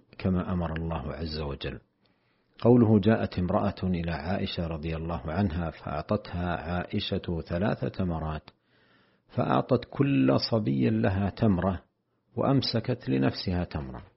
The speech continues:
هذه امرأة فقيرة ليس لديها شيء تطعمه،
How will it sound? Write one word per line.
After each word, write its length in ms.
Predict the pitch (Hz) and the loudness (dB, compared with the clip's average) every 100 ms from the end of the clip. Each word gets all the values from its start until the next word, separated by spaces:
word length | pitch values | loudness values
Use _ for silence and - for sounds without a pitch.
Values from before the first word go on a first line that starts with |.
| _ _ _ _ _ | _ _ _ _ _
هذه 380 | 98 151 151 139 | 0 2 4 4
امرأة 500 | 139 131 120 - 113 98 | 4 2 2 2 2 2
فقيرة 520 | 98 123 101 80 76 _ - | 0 2 0 0 -6 _ -6
ليس 240 | - 190 107 | -2 -2 2
لديها 460 | 101 95 107 92 | 2 4 2 2
شيء 260 | 87 107 98 | 0 0 0
تطعمه، 720 | - 92 82 101 87 82 87 | 0 -4 -2 0 0 -2 -6